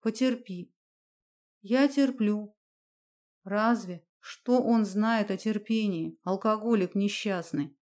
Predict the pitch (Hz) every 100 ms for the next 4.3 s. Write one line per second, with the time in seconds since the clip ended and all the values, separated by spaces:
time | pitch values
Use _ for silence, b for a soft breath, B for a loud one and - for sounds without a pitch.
0 | _ _ _ - 220 220 247 254 - 214
1 | 220 214 180 214 220 208 - 202 202 214
2 | 208 208 220 226 220 226 226 220 196 180
3 | - - 180 175 190 208 220 220 220 220
4 | 202 170 165